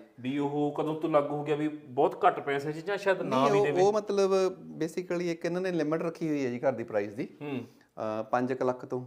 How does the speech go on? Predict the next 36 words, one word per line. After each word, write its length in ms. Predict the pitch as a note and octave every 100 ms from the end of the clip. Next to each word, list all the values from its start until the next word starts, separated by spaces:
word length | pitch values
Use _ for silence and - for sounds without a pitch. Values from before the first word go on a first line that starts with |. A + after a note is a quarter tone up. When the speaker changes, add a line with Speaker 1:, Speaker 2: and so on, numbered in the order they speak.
| B2
Speaker 2:
basically 520 | A#2 B2 A#2+ A#2 A#2+ A#2
ਘਰ 60 | B2+
ਥੱਲੇ 220 | A#2+ A2+
ਹੋਣਾ 160 | A2+ A2
ਚਾਹੀਦਾ। 320 | B2 A#2+ F#2+ - _ _ _ C3
ਫਿਰ 140 | A#2+
Speaker 1:
ਹੂੰ। 80 | A#2
Speaker 2:
ਉਹਦੇ 140 | A#2+ C3
ਵਿੱਚ 260 | B2+ B2
ਪੰਜ 320 | A#2+ A#2+ A2+
ਪਰਸੈਂਟ 400 | A2 A2 A#2 A2 A2+ A2 - _ _ _ -
ਗਵਰਨਮੈਂਟ 400 | A2 A2 A2 A2 A2+ A2+ _ _ - -
ਅਹ, 200 | G#2+ G#2
ਹੈਲਪ 200 | G#2+ G#2
ਕਰਦੀ 320 | G2+ F#2+ G2
ਹੈਗੀ 160 | G2
ਆ 40 | G2+
ਇੰਸ਼ੋਰੈਂਸ 400 | G2 G2+ G2 G2+
ਦੇ 100 | G#2+
ਵਿੱਚ। 240 | F#2+ -
Speaker 1:
ਹੂੰ। 360 | G2 _ - A#2+ A2 G2+
Speaker 2:
ਸੋ 220 | - A#2 A2
ਉਵੇਂ 360 | - B2+ C3+
ਹੈਗਾ, 280 | C3 G2+ A#2
ਮਤਲਬ 280 | C3 C3 C3+
ਉਹ 120 | C#3+
ਜ਼ਿਆਦਾਤਰ 380 | C#3 B2+ B2 B2
ਜਿਹੜੀ 180 | B2+ C3+
ਇਨਫਰਮੇਸ਼ਨ 460 | B2+ B2 A#2+ A#2+
ਆ 40 | B2
ਉਹ 60 |
ਵੈਸੇ 180 | A#2+ B2
ਮਾਰਗੇਜ 320 | A2+ A2+ B2+
ਬ੍ਰੋਕਰ 280 | B2 A2+ A2
ਦੇ 140 | A2
ਸਕਦਾ। 320 | G#2 G2+ G2